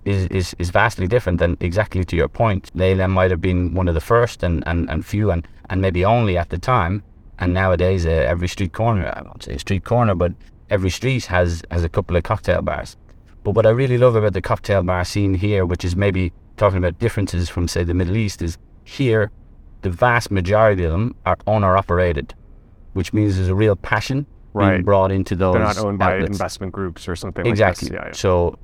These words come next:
Speaker 1: and it's not to say that those, uh, venues don't have a purpose. They, they absolutely do, and they, and they fulfill a need for sure. But having, you know, the guy behind the bar
Speaker 2: Mm.
Speaker 1: who's,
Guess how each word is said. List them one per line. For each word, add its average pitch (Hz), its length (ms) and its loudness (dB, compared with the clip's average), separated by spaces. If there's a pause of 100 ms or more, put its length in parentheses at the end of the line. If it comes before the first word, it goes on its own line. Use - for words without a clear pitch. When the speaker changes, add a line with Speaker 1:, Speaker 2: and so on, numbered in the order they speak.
(220)
Speaker 1:
and 175 120 0
it's - 260 -4 (100)
not 165 180 -2
to 123 80 -4
say 117 180 2
that 101 160 -2
those, 98 420 2
uh, 80 200 0
venues 92 320 0
don't 95 180 0
have 90 140 2
a 82 60 2
purpose. - 340 -2
They, 80 180 0
they 78 140 0
absolutely 87 420 -2
do, 117 220 2
and 92 120 2
they, 80 120 -2
and 82 180 -2
they 80 80 0
fulfill 82 380 -2
a - 20 0
need 110 240 0
for - 120 -4
sure. 110 260 0
But 82 160 -2 (340)
having, 107 500 0 (300)
you 101 80 0
know, 92 60 2
the 87 100 0
guy 104 220 4
behind 92 320 2
the 87 60 0
bar 98 420 2
Speaker 2:
Mm. - 20 -2
Speaker 1:
who's, 87 380 -2